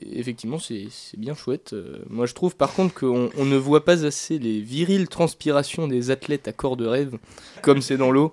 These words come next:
Du coup, je suggère de passer, euh, maintenant au rugby.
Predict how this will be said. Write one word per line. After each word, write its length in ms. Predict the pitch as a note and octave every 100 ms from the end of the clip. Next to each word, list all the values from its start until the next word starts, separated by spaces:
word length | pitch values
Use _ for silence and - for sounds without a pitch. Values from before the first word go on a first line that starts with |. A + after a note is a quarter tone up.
| - - -
Du 140 | C#3+ D3
coup, 180 | G3+ G3
je 140 | D3
suggère 500 | - C#3+ C#3+ F3 D3+
de 480 | B2+ A#2 A2 G#2+ A2
passer, 420 | B2 A#2+ - D#3+
euh, 300 | C3+ A2+ G#2
maintenant 280 | G#2+ A#2+ D3+
au 180 | A#2 G2
rugby. 420 | A#2+ C#3+ A3